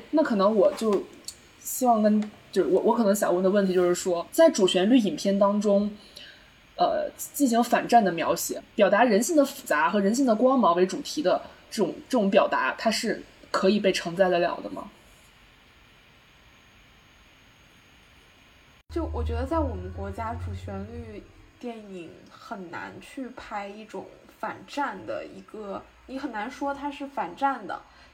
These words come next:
Speaker 2: 因为从我们自己的历史上来说，那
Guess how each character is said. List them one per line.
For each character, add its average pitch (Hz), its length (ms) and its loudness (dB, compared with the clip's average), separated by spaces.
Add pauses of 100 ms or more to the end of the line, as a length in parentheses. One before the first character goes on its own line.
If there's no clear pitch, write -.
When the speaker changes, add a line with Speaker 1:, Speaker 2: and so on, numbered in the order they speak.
Speaker 2:
因 294 180 -6
为 277 180 -2
从 240 440 -12 (240)
我 214 100 -10
们 185 380 -10
自 302 180 -4
己 - 240 -12 (160)
的 123 380 -6
历 277 120 -6
史 226 160 -10
上 208 220 -10
来 196 160 -8
说， 208 420 -8
那 240 220 -8